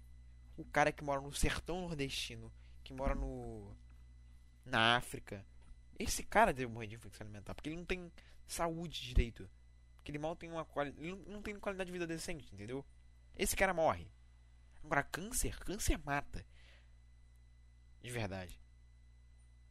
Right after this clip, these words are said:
Infecção alimentar. Quinhentos mil pessoas por ano. Quinhentos mil pessoas que não têm uma qualidade de vida decente.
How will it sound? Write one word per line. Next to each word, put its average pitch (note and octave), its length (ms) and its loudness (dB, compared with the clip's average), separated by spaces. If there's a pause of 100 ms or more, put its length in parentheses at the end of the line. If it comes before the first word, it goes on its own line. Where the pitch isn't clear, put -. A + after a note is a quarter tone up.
(160)
Infecção D3 300 -8
alimentar. C#3 560 -2 (500)
Quinhentos F3 360 -8
mil G3+ 100 -8
pessoas F3 240 -8
por D#3 220 -4
ano. A2+ 320 -8 (500)
Quinhentos G3+ 300 -6
mil F#3 160 -8
pessoas F#3 320 -4
que F#3+ 120 -8
não F3 140 -8
têm F3+ 160 -6
uma E3+ 180 -10
qualidade D#3+ 300 -2
de E3+ 80 -2
vida D#3+ 80 0
decente. D#3 560 -8